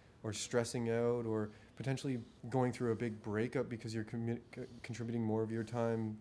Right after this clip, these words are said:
towards your business and your relationship.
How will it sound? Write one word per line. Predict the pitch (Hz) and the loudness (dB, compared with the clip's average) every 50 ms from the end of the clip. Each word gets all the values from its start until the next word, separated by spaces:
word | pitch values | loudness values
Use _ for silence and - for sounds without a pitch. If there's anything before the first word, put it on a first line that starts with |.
| - | -12
towards | - - 131 117 113 110 110 107 107 107 - 120 - - - - - - | -10 -4 -2 0 2 2 2 0 -2 -4 -6 -12 -16 -18 -20 -20 -12 -6
your | 127 110 110 | -2 -2 -2
business | 104 104 113 113 113 123 120 117 117 | 0 0 0 0 0 0 -2 0 0
and | 117 110 | 0 2
your | 107 104 101 | 2 2 0
relationship. | 98 101 113 131 135 - 139 127 - - 139 139 135 - | 0 0 0 0 0 0 -2 -4 -2 -2 -4 -4 -4 -6